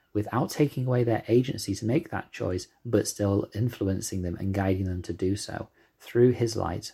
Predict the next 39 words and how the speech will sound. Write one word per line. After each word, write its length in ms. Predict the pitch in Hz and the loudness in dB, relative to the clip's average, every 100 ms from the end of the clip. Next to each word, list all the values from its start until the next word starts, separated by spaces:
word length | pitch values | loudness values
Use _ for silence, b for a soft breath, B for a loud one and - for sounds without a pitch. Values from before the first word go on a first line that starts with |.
| _ | _
through 220 | - 107 | -2 2
the 80 | 101 | 2
Holy 260 | 104 98 101 | 2 2 2
Ghost, 260 | 95 98 | 0 0
if 140 | 98 - | -6 -6
we 80 | |
have 120 | 95 - | -8 -6
received 440 | - - 143 - | -4 -2 -2 -4
the 80 | 107 | -12
gift 220 | - - | -12 -10
of 40 | |
the 80 | - | -8
Holy 260 | 90 90 87 | -4 -2 -2
Ghost. 420 | 90 92 - - b b b b | -4 -6 -8 -16 b b b b
But 100 | - | 0
again, 240 | 107 131 127 | 2 4 2
it, 200 | - - | -2 -4
it 140 | 113 - | -6 -2
can 200 | 135 123 | 0 2
be 140 | 104 | 0
simply 340 | - 107 104 | 0 -4 -4
through 140 | 101 101 | -4 -2
the 100 | 98 | 0
light 220 | 95 - | 0 -4
of 120 | - | -10
Christ, 300 | - 120 107 | -4 -4 -4
which 240 | - - - | -8 -12 -14
any 400 | 120 123 110 87 _ - | -6 -2 0 -2 _ -10
of 100 | 101 | -6
our 160 | 92 | -4
God, 240 | 87 90 - | -2 -4 -4
of 160 | 98 90 | -4 -2
our 240 | 87 92 - | -2 -4 -6
Heavenly 240 | 101 92 | -6 -6
Father's 380 | - 90 87 - | -4 -4 -4 -4
children 360 | 92 85 - 82 | -4 -4 -6 -10
can 120 | - | -8
have. 320 | 85 - _ _ b b b b _ | -10 -12 _ _ b b b b _
Um, 520 | 98 90 90 90 | 0 2 2 -2